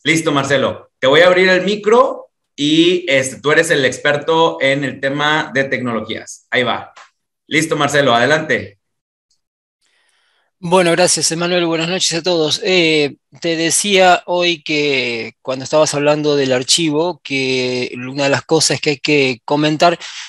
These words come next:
Speaker 2: no son, no es un archivo ejecutable lo que van a descargar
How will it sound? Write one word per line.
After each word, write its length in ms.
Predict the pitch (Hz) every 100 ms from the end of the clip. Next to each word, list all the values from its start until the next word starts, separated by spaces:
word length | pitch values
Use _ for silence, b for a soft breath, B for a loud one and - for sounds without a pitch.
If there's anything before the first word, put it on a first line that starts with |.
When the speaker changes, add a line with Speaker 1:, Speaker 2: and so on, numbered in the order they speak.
| -
Speaker 2:
no 300 | 180 202 220
son, 320 | - 226 226 -
no 140 | 165 196
es 120 | 233
un 100 | 220
archivo 400 | 175 - 214 196
ejecutable 800 | 165 151 - 151 185 160 139 135
lo 120 | 131
que 120 | 127
van 160 | 135 151
a 80 | 143
descargar 720 | 120 - 143 151 185 226 233